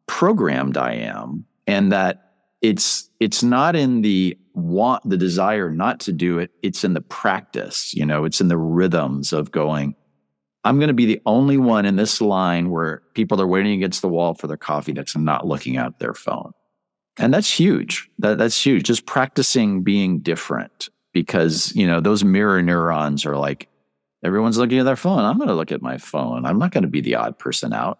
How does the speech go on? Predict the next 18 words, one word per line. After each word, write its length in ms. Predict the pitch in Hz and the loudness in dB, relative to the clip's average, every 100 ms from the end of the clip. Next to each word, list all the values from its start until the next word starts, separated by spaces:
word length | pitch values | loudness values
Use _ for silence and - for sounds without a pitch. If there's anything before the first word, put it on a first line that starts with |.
| - | -2
right? 320 | 95 120 202 _ _ _ | 0 2 0 _ _ _
All 60 | - | -4
right. 160 | 127 143 | -4 -4
It's, 200 | 117 110 - | -6 -6 -6
it's 140 | 110 | -4
that 200 | - 139 | 0 -2
kind 180 | - 151 | 0 0
of 40 | 123 | 0
s-, 260 | - - - | -2 -4 0
almost 500 | 185 240 - - - | 2 2 -2 -6 -8
simple 460 | - - 131 107 | -4 -2 0 -2
psychology 720 | - 78 64 65 60 64 - | -2 -4 -4 -4 -4 -6 -6
on 140 | 76 82 | -6 -4
one 180 | 95 107 | -4 -4
sense, 300 | - 69 - | -4 -6 -8
but 200 | - 76 | -8 -6
very 260 | 71 82 | -2 -2
complicated. 680 | 73 76 71 69 - 57 67 | -4 -6 -8 -10 -8 -6 -8